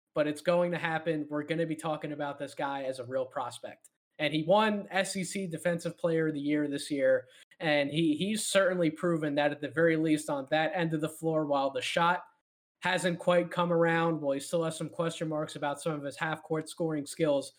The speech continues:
I think he could be a, a pretty unique defensive weapon in the N B A. I guess really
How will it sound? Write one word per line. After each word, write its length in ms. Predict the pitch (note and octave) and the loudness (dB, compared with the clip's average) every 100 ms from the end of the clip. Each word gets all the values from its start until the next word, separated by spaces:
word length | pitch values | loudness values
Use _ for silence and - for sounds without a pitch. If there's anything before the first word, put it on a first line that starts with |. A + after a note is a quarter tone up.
| - _ E3 | -20 _ 0
I 160 | G#3 | 0
think 340 | G#3 F3+ D3+ - _ _ _ _ _ _ _ | 2 2 2 -2 _ _ _ _ _ _ _
he 160 | F#3 | -4
could 180 | F3 F3+ | -2 -2
be 220 | F3 E3 D#3+ | 2 0 0
a, 160 | D3 D3+ | -2 -2
a 100 | C#3+ | -6
pretty 300 | - F3+ E3+ | -2 0 0
unique 400 | D#3 D3+ D#3 D#3 | 0 0 -2 -4
defensive 500 | - D#3+ D3+ C3 C3+ | -6 -6 -6 -10 -4
weapon 380 | D3 D3 C3+ | -4 -2 -6
in 180 | C3+ D3 | -4 -4
the 140 | C#3 D3 | -2 -2
N 160 | D3 | -2
B 160 | C#3 C#3 | -2 0
A. 160 | C#3+ | 0
I 60 | C3 | 2
guess 340 | E3 F3 - | 2 2 0
really 500 | D#3 E3 D#3 C#3+ C3+ | 2 4 4 2 0